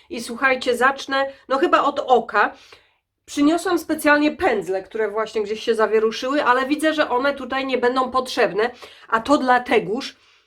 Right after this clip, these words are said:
że no, będziemy nakładać najpierw na oko czarną pomadkę i jest tak napisane na ich stronie, że można też tak zrobić, więc wielofunkcyjność. Y, i wtedy na tą czerni nałożymy hologram.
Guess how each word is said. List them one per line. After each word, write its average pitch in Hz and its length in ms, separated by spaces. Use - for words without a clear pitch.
że 254 240
no, 285 140
będziemy 277 380
nakładać 262 540
najpierw 254 320
na 240 260
oko 247 380
czarną 247 460
pomadkę 233 540
i 240 240
jest 302 200
tak 302 180
napisane 254 540
na 247 100
ich 233 200
stronie, 185 420
że 202 100
można 240 340
też 233 220
tak 202 180
zrobić, 202 440
więc 220 240
wielofunkcyjność. 226 1000
Y, 220 420
i 240 120
wtedy 294 520
na 269 160
tą 233 300
czerni 254 500
nałożymy 226 600
hologram. 226 800